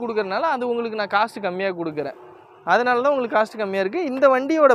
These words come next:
பிரைஸ் பார்த்தீங்கன்னா ஏழு லட்சத்தி நாற்பதாயிரம் ரூபா சொல்லுது. இது வந்து ஃபிக்ஸட் பிரைஸே கிடையாது. இது வந்து நெகோஷியபிள் பிரைஸ். வண்டி உங்களுக்கு பிடிக்குதுன்னா சொல்லுங்க,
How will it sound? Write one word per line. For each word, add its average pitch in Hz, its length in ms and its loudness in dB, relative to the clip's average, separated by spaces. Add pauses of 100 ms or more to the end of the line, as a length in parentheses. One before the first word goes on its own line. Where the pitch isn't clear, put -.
பிரைஸ் 247 340 0
பார்த்தீங்கன்னா 180 360 -2 (360)
ஏழு 262 420 4
லட்சத்தி 214 400 -2 (340)
நாற்பதாயிரம் 226 500 0
ரூபா 262 180 0
சொல்லுது. 190 280 -2 (180)
இது 214 140 -4
வந்து 262 220 -2
ஃபிக்ஸட் 277 480 -4
பிரைஸே 233 340 0
கிடையாது. 190 360 2 (100)
இது 165 140 -2
வந்து 240 120 -6 (120)
நெகோஷியபிள் 214 580 0
பிரைஸ். 165 280 -4 (180)
வண்டி 233 280 -4
உங்களுக்கு 247 280 -4
பிடிக்குதுன்னா 240 420 -4 (100)
சொல்லுங்க, 202 320 -4